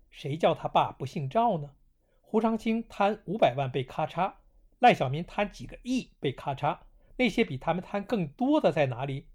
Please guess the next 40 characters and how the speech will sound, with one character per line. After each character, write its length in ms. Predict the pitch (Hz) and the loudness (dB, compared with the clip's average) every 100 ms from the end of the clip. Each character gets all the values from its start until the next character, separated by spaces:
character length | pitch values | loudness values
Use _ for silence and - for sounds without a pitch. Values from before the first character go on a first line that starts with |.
| _ _ | _ _
或 320 | - - 294 | -4 6 6
者 320 | - 127 123 - | 6 0 -8 -4
在 200 | - 165 | 2 2
秦 280 | 135 - 175 | 0 -4 -6
城 200 | 151 143 | -4 -6
好 240 | 135 104 - | -6 -8 -8
吃 160 | - | -10
好 180 | - 117 | -6 -6
喝， 380 | - 156 185 - _ _ | -4 -4 -4 -4 _ _
或 220 | - 262 185 | 2 4 6
者 160 | 139 - | 2 -6
依 220 | 226 262 | -4 0
然 300 | 233 131 131 | 0 0 -4
逍 240 | - 135 131 | -4 -4 -2
遥 180 | 113 | -6
法 280 | 123 - - - | -8 -12 -14 -6
外。 200 | 131 - _ _ _ _ _ _ _ _ | -6 -6 _ _ _ _ _ _ _ _
一 100 | 185 | -4
位 120 | 196 180 | 0 4
网 260 | 143 117 | 4 2
名 180 | 135 165 | -4 -6
输 280 | - 240 233 | -6 -2 -2
赢 120 | 147 | 2
的 140 | 180 | 0
读 160 | 131 143 | 0 -4
者 140 | 131 | -6
留 200 | 117 123 | -6 -6
言 180 | 139 113 | -6 -4
道 300 | 123 127 - _ _ _ _ - | 0 0 -2 _ _ _ _ 0
：“反 220 | 151 220 | 2 0
腐 240 | - 131 | -6 -6
就 120 | 151 | -4
必 160 | 156 165 | -4 -6
须 220 | - 151 | -6 -8
杀 240 | 135 160 160 | -2 0 0
几 160 | - | -4
个 140 | 123 120 | -12 -14
平 320 | - 139 175 | -10 -6 -6
民 200 | 127 143 | -8 -4
笨。” 240 | - - | -2 -2